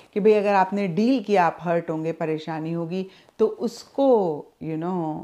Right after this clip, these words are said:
आप ना इतनी अहमियत दें उस थॉट को, यानी कि उस थॉट को अपने ऊपर ना ओवरपावर होने दें और कहीं, you know, उन चीज़ों को अप-, अपफ्रंट होके डील करें,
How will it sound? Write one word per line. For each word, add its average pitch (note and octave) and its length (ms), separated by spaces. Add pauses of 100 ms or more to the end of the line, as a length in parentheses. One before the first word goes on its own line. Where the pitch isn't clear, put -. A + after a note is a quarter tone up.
(140)
आप D#3 340
ना F3 400
इतनी G3 320
अहमियत E3 540
दें F3+ 420 (100)
उस A3 240 (120)
थॉट G#3+ 240
को, D3+ 280 (300)
यानी G3+ 180
कि A3 100
उस A#3 200
थॉट G#3 240
को A#3 80
अपने G#3+ 240
ऊपर G3 300
ना F#3 240 (100)
ओवरपावर D#3+ 560
होने E3 300
दें F#3+ 220 (380)
और A3 320
कहीं, A#3 460
you G#3+ 80
know, A3+ 140
उन G3+ 120
चीज़ों F#3+ 340
को F#3+ 140
अप-, D3+ 180
अपफ्रंट A3 520
होके F#3 300
डील F3 440
करें, A3+ 320